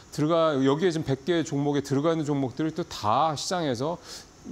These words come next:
자격이 있다라고 또 판단을 하기도 좀 애매하긴 합니다. 이게 기준점이라는 게 사실은 조금 다르기, 사람마다 생각이 좀 다르기 때문에 그런 거고요.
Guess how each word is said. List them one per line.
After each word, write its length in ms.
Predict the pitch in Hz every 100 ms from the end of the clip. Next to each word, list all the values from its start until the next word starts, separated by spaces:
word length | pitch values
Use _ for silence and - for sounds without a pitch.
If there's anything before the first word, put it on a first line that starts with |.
| 127
자격이 440 | - 135 127 196
있다라고 380 | 143 - 170 170
또 80 | 160
판단을 480 | - 233 220 202 185
하기도 320 | 151 170 160
좀 200 | 180 196
애매하긴 440 | 107 127 147 165
합니다. 300 | 170 165 113
이게 160 | 104 147
기준점이라는 640 | - 135 160 185 165 143
게 20 | 131
사실은 320 | 156 151 160
조금 200 | - 180
다르기, 460 | 104 107 135 123
사람마다 400 | 110 175 185 160
생각이 280 | 156 190 170
좀 80 | 156
다르기 260 | 117 110 123
때문에 220 | 139 143
그런 180 | 151 147
거고요. 320 | 92 104